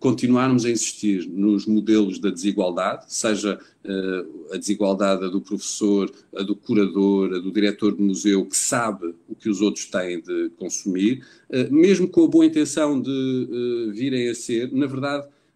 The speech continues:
eh, essa igualdade nunca vai acontecer a posteriori. Eh, a igualdade tem que ser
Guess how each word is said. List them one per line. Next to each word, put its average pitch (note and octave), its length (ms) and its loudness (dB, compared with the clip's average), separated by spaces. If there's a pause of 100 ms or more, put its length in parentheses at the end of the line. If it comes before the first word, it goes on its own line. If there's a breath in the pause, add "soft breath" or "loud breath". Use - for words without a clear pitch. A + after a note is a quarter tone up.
eh, B2+ 640 -6
essa C3+ 220 -2
igualdade C#3 380 0
nunca C#3+ 300 4
vai B2 200 -2
acontecer A#2 400 -6
a A2 60 -4
posteriori. F2 680 -8 (220)
Eh, A2+ 240 -8
a C#3 60 -2
igualdade C#3+ 420 0
tem C3+ 100 -4
que B2+ 60 -12
ser C3 180 -6